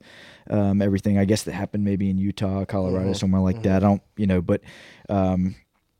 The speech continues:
Speaker 1: a-, as difficult as that was, I, I just always remember how he handled that,
Speaker 2: Yep.
Speaker 1: you know, and how he overcame that and changed his life.
Speaker 2: Yeah.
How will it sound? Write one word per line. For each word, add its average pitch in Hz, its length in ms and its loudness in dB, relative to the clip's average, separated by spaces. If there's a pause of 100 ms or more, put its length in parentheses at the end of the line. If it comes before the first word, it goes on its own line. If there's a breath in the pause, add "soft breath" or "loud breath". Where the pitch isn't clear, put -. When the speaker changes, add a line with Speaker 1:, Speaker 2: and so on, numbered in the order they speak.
(460)
Speaker 1:
a-, 117 160 2
as 110 160 2
difficult 117 540 6
as 101 120 -2
that 110 280 4 (440)
was, 117 800 10
I, - 160 -8 (560)
I 101 120 0
just 98 220 -2
always 101 300 4
remember 110 500 6
how 98 300 0
he 113 140 4
handled 127 360 4
that, - 280 -8
Speaker 2:
Yep. 104 160 -4
Speaker 1:
you 104 60 -2
know, 101 60 -2
and 101 80 -4
how 104 140 0
he 101 180 -2
overcame 107 640 0
that 104 240 0
and 95 160 -4
changed 120 540 4
his 92 180 -2
life. 92 580 -4
Speaker 2:
Yeah. 113 220 -4